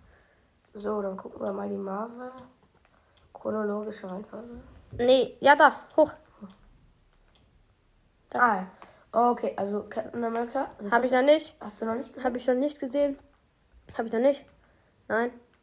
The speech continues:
Speaker 2: Nein. Ja, hab ich, aber haben wir gestern schon gemacht. Und jetzt hier.
Speaker 1: Okay.
Speaker 2: Die, die, die müssen wir nicht gucken, die halt kann ich zusammenfassen. Da grinst Thanos nur einfach einmal kurz in die Kamera.
Speaker 1: Ja,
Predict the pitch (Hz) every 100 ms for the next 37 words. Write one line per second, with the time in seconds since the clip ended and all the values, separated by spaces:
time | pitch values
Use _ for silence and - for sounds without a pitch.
0 | _ _ _ - 202 214 208 - _ _
1 | _ _ _ _ _ - 208 226 226 269
2 | 262 214 214 208 247 277 277 277 277 269
3 | - 233 226 - 208 - 190 - - 349
4 | 330 370 370 392 302 349 381 359 349 -
5 | 330 359 320 294 302 294 277 285 294 285
6 | 277 277 294 - - 233 233 226 220 220
7 | - 233 226 214 214 202 208 196 202 190
8 | 196 - - 185